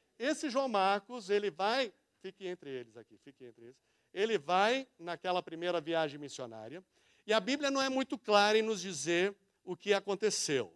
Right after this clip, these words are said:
mas, ah, eu tenho, eu tenho uma leve percepção que, ah, esse João Marcos, ele começou a sentir saudade da mamãe.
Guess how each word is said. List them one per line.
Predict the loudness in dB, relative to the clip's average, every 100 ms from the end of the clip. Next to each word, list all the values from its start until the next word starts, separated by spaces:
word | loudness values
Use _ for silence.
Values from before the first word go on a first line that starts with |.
| -10
mas, | -2 0 0 -2 -2
ah, | -2 -2 -6 _ _ _ _
eu | 4 4
tenho, | 4 2 2 2 -2 -6 -12 -10
eu | -8
tenho | -6 -4 -4
uma | -4 -6 -8 _ _ _ -12
leve | -2 0 0 0 -4
percepção | -8 -10 -8 -10 -6 -2 -2 -4 -10 _ _ _ _
que, | -8 -2 0 -2 -6 _
ah, | -4 0 0 0
esse | -2 -2 -4
João | -4 -2
Marcos, | -2 -2 -2 -4 -8 -20 -16 -16 -16 _ _ _
ele | -4 0 -2
começou | -2 -6 -6 -6 -8
a |
sentir | -8 -10 -10 -12
saudade | -10 -8 -8 -6 -6 -6 -8
da | -8
mamãe. | -6 -4 -4 -4